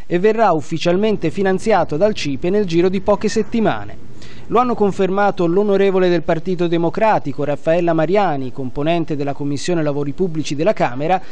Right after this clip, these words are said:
e il vice ministro ai trasporti, Riccardo Nencini, in occasione del convegno di Villa Bottini dedicato al potenziamento della linea ferroviaria tra Firenze e Pisa.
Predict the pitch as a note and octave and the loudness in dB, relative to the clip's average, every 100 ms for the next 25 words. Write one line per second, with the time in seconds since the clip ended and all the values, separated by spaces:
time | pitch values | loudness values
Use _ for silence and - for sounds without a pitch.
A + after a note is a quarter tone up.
0 | - - G3+ A3 A3 C4+ A#3 G3+ A#3 - | -8 -2 0 0 0 0 0 0 0 0
1 | F#3 E3+ A#3+ B3 - D#3+ D3+ G#3 A3 - | 2 2 0 -2 0 0 0 -2 -4 0
2 | F3 E3 E3 G3 G#3 - D3+ A#2+ A#2+ - | 2 2 2 0 0 -2 -4 -4 -6 -8
3 | - - D3+ E3 - F#3 A3 F3+ E3 F3 | -8 -8 -2 -2 0 2 2 2 0 0
4 | D#3+ G3+ G3 D#3+ D3 G3 F#3 F3 G#3 G#3 | 2 2 2 0 -2 -2 -2 0 0 -2
5 | A#3 A#3+ D#3+ D#3 D#3 F#3+ F3+ D3+ F3 E3+ | -4 -2 -2 -4 -2 -2 0 -2 -2 -2
6 | F#3+ F#3 A3 F3 F3+ E3+ D3+ D3 E3 G3 | -2 0 -2 0 -2 -2 0 0 0 -2
7 | E3 C#3 - F#3+ A3 G#3 D3 A2 C3 D#3 | -2 -2 -2 0 0 0 0 -2 -4 -4
8 | F#3 F3 A3 E3+ C3+ G#3+ G#3+ D#3 G2+ G2+ | -2 -2 0 -2 0 -2 -2 -4 -6 -8